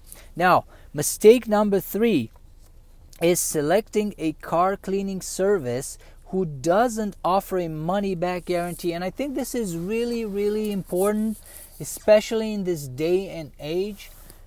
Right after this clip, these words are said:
because what happens is,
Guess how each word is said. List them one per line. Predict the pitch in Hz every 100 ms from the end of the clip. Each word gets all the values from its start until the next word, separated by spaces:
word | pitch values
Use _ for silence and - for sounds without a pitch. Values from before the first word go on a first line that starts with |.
| - 156
because | 190 180 202 190 180 180 165 - - - - - - - - - - - - - - - - - - -
what | 151 170 185
happens | 190 226 254 202 165
is, | 147 139 139 143